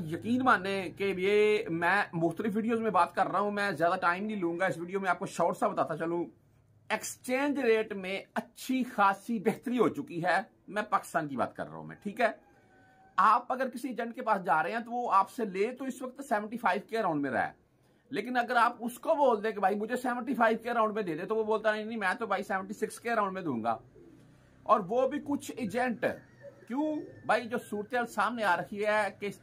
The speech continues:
आने वाले दिनों में डॉलर and रियाल में अच्छा खासा इजाफा देखने को मिलेगा।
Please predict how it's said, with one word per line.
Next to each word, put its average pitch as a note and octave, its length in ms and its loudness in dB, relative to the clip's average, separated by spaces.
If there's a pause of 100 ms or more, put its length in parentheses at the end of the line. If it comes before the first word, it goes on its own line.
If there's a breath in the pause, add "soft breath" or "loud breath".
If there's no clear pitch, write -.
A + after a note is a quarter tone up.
(160)
आने G#3 320 2
वाले G#3 240 4
दिनों F3+ 320 -6
में D#3 380 -2
डॉलर E3+ 420 2
and D#3 100 -6
रियाल D#3 260 2
में F3 60 -8
अच्छा D#3+ 220 -6
खासा D#3 360 -4
इजाफा G#3+ 460 2
देखने E3+ 300 -6
को E3 100 -10
मिलेगा। A2 380 -4